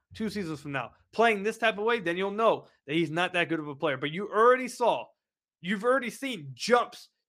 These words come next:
in play from simply three games ago when everyone was losing their mind about Killian, he didn't touch the ball much, to now you see people saying, "Oh, if he can just be this aggressive, we would," you, you can see the progress. Like, it all comes down to how they're going to use him.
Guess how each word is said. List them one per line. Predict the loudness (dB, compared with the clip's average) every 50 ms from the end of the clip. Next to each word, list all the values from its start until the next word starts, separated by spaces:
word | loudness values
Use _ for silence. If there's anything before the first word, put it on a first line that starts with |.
| _ _ -6
in | -4 -4 -4
play | -6 -2 2 2 2 2 0 -4 -10 _ _ _ _
from | -2 -2 -2
simply | -4 -6 -6 -6 -6 -8 -8
three | -8 -6 -6 -6 -6
games | -6 -8 -8 -8 -6
ago | -6 -4 -2
when | -2 -2
everyone | -2 -2 -2 -4 -4 -4
was | -4 -4 -2
losing | -2 -2 -2 -2 -4
their | -4 -4
mind | -2 0 0 0
about | 0 0 -2 -2 -2
Killian, | -4 -4 -2 -2 -2 -4 -4
he | -4 -4
didn't | -4 -4 -4 -2
touch | -4 -4 -4
the | -6 -6
ball | -2 0 0 0
much, | 0 0 -2 -4 -4 -8 -16 _ _ _ _ _ _ _ -6
to | -4 -4 0
now | 0 0 2 2 0 0 -2 -4 -8 _ _ _ _ _ _ _ _ _
you | -10 -8 -6
see | -4 -6 -4
people | -4 -4 -4 -4 -4
saying, | -2 -2 -2 0
"Oh, | 2 2 2 2 0
if | -2 -2
he | -2 -4
can | -4 -4
just | -8 -8 -6
be | -8 -6
this | -6 -6 -8 -8
aggressive, | -6 2 4 4 4 4 0 -4
we | -4 -4 -4
would," | -4 -6 -8 -10 -14 _ _
you, | -6 -6 -6 -6
you | -8 -10 -8
can | -8 -8
see | -8 -4 -4
the | -4 -2
progress. | 2 4 4 4 4 4 0 -2 0
Like, | 0 2 2
it | 2 2
all | 2 2 2 2 2
comes | 0 -2 -6 -6 -4 -2
down | 0 0 0 0 -2
to | -4 -6 -4
how | 0 4 6 6 6
they're | 4 2 -2
going | -2 -2 -2 -2 -4
to |
use | -4 -6 -6 -6 -6 -8
him. | -8 -10 -12